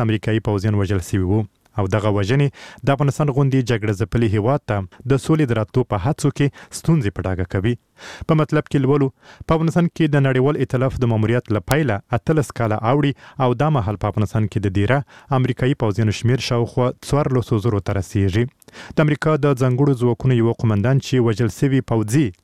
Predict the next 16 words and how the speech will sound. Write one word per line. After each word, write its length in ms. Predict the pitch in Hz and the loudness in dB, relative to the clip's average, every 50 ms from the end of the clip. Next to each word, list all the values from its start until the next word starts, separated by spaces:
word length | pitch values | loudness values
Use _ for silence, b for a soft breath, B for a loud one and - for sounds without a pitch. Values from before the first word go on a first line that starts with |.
| - 113 110 | -2 0 2
لینسي 420 | 123 139 143 - - - 131 127 | 2 2 2 0 -2 -2 0 2
یې 180 | 127 127 117 - 123 | 2 2 0 0 -2
په 180 | 117 117 - | -2 -2 -2
قطعه 320 | - 117 - 143 135 127 - - | -2 -4 -2 -2 -2 -2 -2 0
کې 180 | 120 110 98 | -2 0 0
غړیتوب 420 | 107 101 - - - 151 147 139 147 | 0 -2 0 0 0 0 0 0 -2
درلود، 360 | 135 127 135 135 135 - 139 123 | 0 2 2 0 0 0 -2 0
ویلي 300 | 123 131 170 151 113 101 - _ _ _ _ _ 110 | 0 2 2 0 0 -2 -4 _ _ _ _ _ -2
د 100 | 120 117 127 | -2 2 4
لینسي 340 | 151 160 156 - - - 127 - | 4 4 2 2 -2 -2 -2 0
پر 80 | 135 135 | 2 2
وژل 260 | 127 113 127 127 113 - | 2 2 0 -2 0 0
کېدو 200 | - 127 120 131 131 B B B B B - | 0 2 2 2 0 B B B B B -4
د 80 | 131 120 | -2 2
ده 60 | 156 156 147 | 2 2 2
ملګري 300 | 120 104 110 123 117 | 2 2 0 0 0